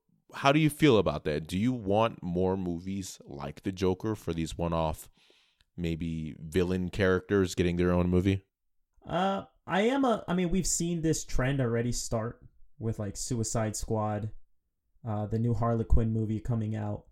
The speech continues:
Speaker 2: Uh, now you have Joker. You had Deadpool too, who's more of an anti-hero, but you've seen that take place as well.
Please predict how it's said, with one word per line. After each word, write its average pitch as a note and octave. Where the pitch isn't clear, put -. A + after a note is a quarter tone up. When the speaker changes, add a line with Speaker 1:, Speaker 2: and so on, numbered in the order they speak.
Speaker 2:
Uh, G#2+
now A2
you A2+
have A2+
Joker. A2
You C3
had C3
Deadpool B2+
too, B2
who's A#2
more A#2
of A2
an G#2+
anti-hero, A2+
but A2
you've A2
seen A2+
that A2
take A#2
place A#2
as G#2
well. G#2